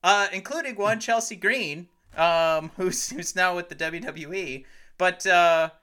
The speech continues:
it, it is just, uh, a,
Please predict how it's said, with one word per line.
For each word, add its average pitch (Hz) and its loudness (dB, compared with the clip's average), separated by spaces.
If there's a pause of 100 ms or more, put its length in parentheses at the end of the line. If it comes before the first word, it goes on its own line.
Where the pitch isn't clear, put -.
(520)
it, 226 -2 (120)
it 214 -6
is 262 -6
just, - -6 (220)
uh, 139 -2 (1400)
a, 143 -14